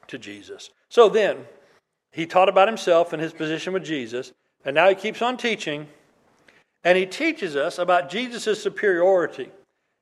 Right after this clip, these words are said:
And what's interesting in the next couple of verses is how many things that John taught his disciples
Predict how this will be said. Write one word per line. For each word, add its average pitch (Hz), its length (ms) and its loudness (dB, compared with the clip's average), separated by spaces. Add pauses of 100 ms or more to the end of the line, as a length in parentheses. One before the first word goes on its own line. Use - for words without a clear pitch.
And 208 100 2
what's 277 180 8
interesting 294 420 -2
in 208 80 -4
the 196 80 -2
next 262 260 -2
couple 262 260 -4
of 156 80 -4
verses 151 680 -4 (840)
is 185 180 -2
how 254 260 2
many 269 260 -2
things 208 460 -4
that 165 140 -6
John 208 340 0
taught 208 320 2
his 202 240 -2
disciples 170 760 -4